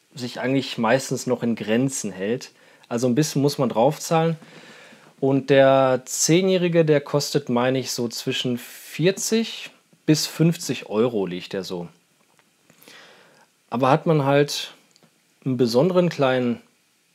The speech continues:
Whisky in der Hand. Ähm, und die Brennblasen von Edra Dauer, die sind auch besonders, die sind auch sehr klein. Ähm,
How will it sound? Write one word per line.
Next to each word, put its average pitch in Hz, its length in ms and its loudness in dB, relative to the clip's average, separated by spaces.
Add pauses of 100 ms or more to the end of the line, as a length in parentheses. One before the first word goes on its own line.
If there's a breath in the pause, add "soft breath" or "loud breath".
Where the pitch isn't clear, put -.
(520)
Whisky 123 300 -2
in 143 120 4
der 127 120 2
Hand. 147 340 -2 (1080 soft breath)
Ähm, 139 680 0 (140)
und 143 260 0
die 131 100 4
Brennblasen 185 680 2
von - 180 -2
Edra 185 220 2
Dauer, 185 460 2 (100)
die 143 60 -2
sind 139 160 -2
auch 160 160 4
besonders, 117 460 0
die 131 100 -2
sind 131 160 -4
auch 160 340 2 (140)
sehr 123 360 0
klein. 127 520 -2 (1120 soft breath)
Ähm, 131 680 -2